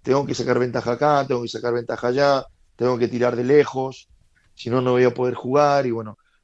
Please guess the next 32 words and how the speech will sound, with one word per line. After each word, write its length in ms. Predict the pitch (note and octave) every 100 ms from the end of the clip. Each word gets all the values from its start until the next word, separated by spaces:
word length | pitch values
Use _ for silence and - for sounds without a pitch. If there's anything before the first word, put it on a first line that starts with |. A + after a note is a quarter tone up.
| _
así 260 | - A2+ C#3
creo 220 | E3 D#3+
que 100 | D3
va 180 | C3+ C3
desarrollándote 680 | A#2 A#2 A2+ C3 C3+ C3 D3
hasta 200 | D#3+ C3
que 220 | A#2 D3 _ _ _ - _ -
encontrás 540 | G#2+ G#2+ A2 B2 B2
entrenadores 460 | B2 A#2+ B2+ C3+ C#3
que 60 | B2
te 100 | A2+
empiezan 280 | A2+ A2 A2
a 40 |
potenciar 460 | - A2+ G#2+ A#2+ A#2
otras 200 | C3 -
cosas, 400 | D3+ C3+ D3+ - _ - _ - - _ -
pero 160 | A#2+
ya 180 | A#2 B2+
la 100 | B2+
viveza 440 | A#2+ A#2+ C#3 -
y 40 | B2
la 100 | A#2
manera, 320 | A#2 A#2+ B2+
esa 180 | B2 A#2+
cabeza 400 | B2+ C3+ C3 B2
de 200 | A#2+ - - _ - -
sobrevivir 600 | - - B2+ C3+ C3 D3
en 60 | C#3+
un 100 | C3
mer-, 220 | B2+ A#2+ -
en 120 | A#2+
un 240 | C3 B2